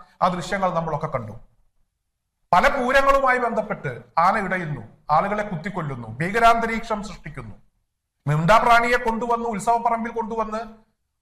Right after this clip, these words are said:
അതിനു ചുറ്റും ആളുകൾ ചെണ്ട കൊട്ടി അതിനെ പേടിപ്പിക്കുകയാണ്. ഈ കാടുകളിലൊക്കെ ആനകൾ ഇഴഞ്ഞ് നാട്ടിലേക്ക് ഇറങ്ങുമ്പോൾ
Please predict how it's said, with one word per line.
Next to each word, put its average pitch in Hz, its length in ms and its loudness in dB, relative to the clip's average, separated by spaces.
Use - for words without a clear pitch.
അതിനു 214 260 0
ചുറ്റും 233 320 -4
ആളുകൾ 233 280 2
ചെണ്ട 196 280 2
കൊട്ടി 233 260 -4
അതിനെ 208 260 -6
പേടിപ്പിക്കുകയാണ്. 180 720 -6
ഈ 170 120 -4
കാടുകളിലൊക്കെ 240 680 4
ആനകൾ 247 340 4
ഇഴഞ്ഞ് 233 300 -2
നാട്ടിലേക്ക് 233 480 0
ഇറങ്ങുമ്പോൾ 214 440 -4